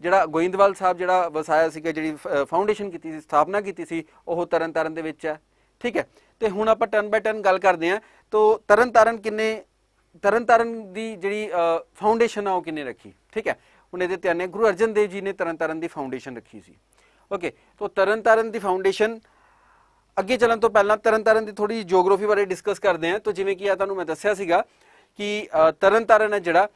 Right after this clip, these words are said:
ਕਪੂਰਥਲਾ, ਫਿਰੋਜ਼ਪੁਰ ਤੇ ਅੰਮ੍ਰਿਤਸਰ ਦੇ ਨਾਲ ਜਿਹੜਾ ਇਹ, ਅ, ਜਿਹੜਾ ਬ-, ਅ, ਇਹ ਡਿਸਟ੍ਰਿਕਟਾਂ ਦੇ ਨਾਲ, ਇਹ ਵਾਲੀਆਂ ਡਿਸਟ੍ਰਿਕਟਾਂ ਦੇ ਨਾਲ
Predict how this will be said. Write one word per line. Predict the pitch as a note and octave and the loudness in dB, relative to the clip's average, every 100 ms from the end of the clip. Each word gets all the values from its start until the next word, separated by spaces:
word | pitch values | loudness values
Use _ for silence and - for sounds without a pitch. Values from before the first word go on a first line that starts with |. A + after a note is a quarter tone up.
| _ - | _ -6
ਕਪੂਰਥਲਾ, | F3 A3 A3 A3 A3+ | -4 -4 -4 2 2
ਫਿਰੋਜ਼ਪੁਰ | G3+ F#3 F#3+ - G#3+ | 2 -2 -2 -4 -8
ਤੇ | F#3 G3+ | -2 0
ਅੰਮ੍ਰਿਤਸਰ | F3 G3+ - F#3+ | 0 -4 -4 -4
ਦੇ | F#3 | -2
ਨਾਲ | F#3 E3 | 2 2
ਜਿਹੜਾ | E3+ E3 G3+ - _ _ _ - | 2 2 0 -2 _ _ _ -14
ਇਹ, | D3+ E3+ G#3+ | -8 -6 -6
ਅ, | _ _ _ B2 C3 C3 C3 - _ | _ _ _ -6 -4 -2 -4 -8 _
ਜਿਹੜਾ | C3+ D3+ E3+ | -2 4 4
ਬ-, | C#3 C3+ | 2 -10
ਅ, | D#3 C#3+ B2+ _ _ _ C#3+ | -4 -4 -4 _ _ _ -4
ਇਹ | D3+ | -4
ਡਿਸਟ੍ਰਿਕਟਾਂ | C#3+ D3+ G#3+ A3+ | -4 -6 0 2
ਦੇ | A3 | 2
ਨਾਲ, | G3+ D#3+ E3+ | 2 4 4
ਇਹ | F3+ | 2
ਵਾਲੀਆਂ | F3 F#3+ | -4 -4
ਡਿਸਟ੍ਰਿਕਟਾਂ | E3+ D#3+ E3+ F3+ | -6 -8 -6 -4
ਦੇ | F3 | -4
ਨਾਲ | D#3+ C#3+ D#3+ | -2 0 0